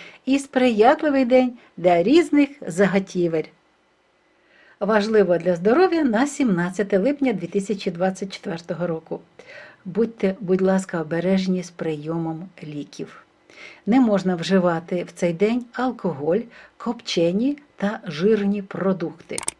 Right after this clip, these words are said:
Що готуємо? Готуємо овочеві супи, різні каші, страви з риби, морепродуктів, молочних, кисломолочних продуктів. Е, варимо горох, квасолю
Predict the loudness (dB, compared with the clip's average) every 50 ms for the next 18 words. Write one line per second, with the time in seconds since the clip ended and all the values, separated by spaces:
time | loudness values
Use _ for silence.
0 | _ _ -20 -20 -20 -20 -20 -14 -8 -2 0 0 2 2 0 2 2 4 4 4
1 | 2 0 -6 -14 -20 _ _ -10 -8 -4 -2 0 0 0 0 -2 -4 -4 -4 -4
2 | -4 -4 -4 -4 -4 -2 -2 -2 -2 -2 -4 -4 -6 -6 -4 -2 0 2 2 2
3 | 2 0 -4 -8 -10 -12 -10 -4 -2 0 0 0 0 0 0 0 -2 -4 -6 -4
4 | -2 0 2 2 2 0 -2 -4 -6 -6 -6 -6 -8 -14 -20 -20 -20 -20 -6 -2
5 | 0 2 2 4 4 4 4 2 0 -2 0 2 4 4 4 4 4 4 4 4
6 | 4 4 2 0 0 0 0 0 2 2 2 2 2 0 -2 -4 -4 -4 -4 -4
7 | -6 -10 -20 -10 -4 2 4 4 6 6 6 6 6 6 4 2 -2 -4 -4 -4
8 | -4 -6 -8 -4 -2 2 4 4 4 6 6 6 4 4 2 -2 -6 -6 -4 0
9 | 2 2 4 4 2 0 -2 -4 -4 -4 -4 -4 -4 -10 -20 -20 -20 -18 -18 -20
10 | -8 -2 2 4 4 4 4 4 4 6 6 6 4 4 0 -4 0 4 6 6
11 | 6 6 6 6 6 6 4 2 -2 -14 -10 -4 -2 -2 -2 -2 -2 0 2 6
12 | 6 6 6 6 4 2